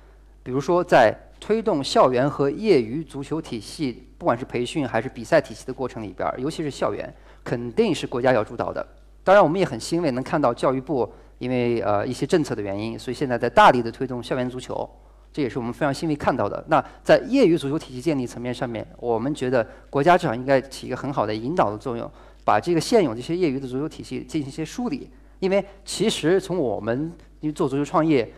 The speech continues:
我们现在已经有对市场有认知，我们已经感受到了足球市场在变热，青训机构在变多，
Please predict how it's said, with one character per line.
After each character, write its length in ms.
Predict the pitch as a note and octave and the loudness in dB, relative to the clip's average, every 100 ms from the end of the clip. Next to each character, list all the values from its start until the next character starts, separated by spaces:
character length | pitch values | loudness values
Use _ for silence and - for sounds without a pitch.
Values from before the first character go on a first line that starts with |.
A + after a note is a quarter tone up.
| - | -10
我 80 | B2 | -6
们 100 | C#3 | -2
现 160 | A3 | 2
在 120 | G#3 C3+ | 4 4
已 100 | A2 | 4
经 180 | F3+ F#3+ | -4 -2
有 200 | A2 - | -2 -2
对 160 | D#3 | -4
市 140 | C3+ E3+ | -4 -4
场 160 | B2+ | -4
有 140 | B2 A2+ | -2 0
认 180 | D#3+ A#2+ | 0 0
知， 340 | B2+ B2 B2+ - | -2 -4 -6 -10
我 100 | - | -4
们 140 | C3 G#3 | -2 -2
已 60 | |
经 180 | D3+ A#3 | -2 0
感 240 | - G#2+ G#2 | 0 0 0
受 160 | E3 | -2
到 200 | C#3 C3 | 4 4
了 120 | G#2 | 4
足 140 | G2+ C3 | -2 -6
球 120 | C3+ | -10
市 100 | - | -8
场 140 | A2+ | -6
在 120 | A2+ A2+ | -4 -2
变 240 | D#3 B2 | 0 0
热， 260 | C3+ B2+ - - - | 0 -2 -2 -14 -14
青 180 | - E3+ | -4 -2
训 140 | E3 | -2
机 140 | C3 D#3 | -2 -2
构 100 | D3 | 0
在 140 | C3 | -2
变 200 | A#2 A2+ | -2 -4
多， 300 | A2+ C3 D3 | -2 -4 -4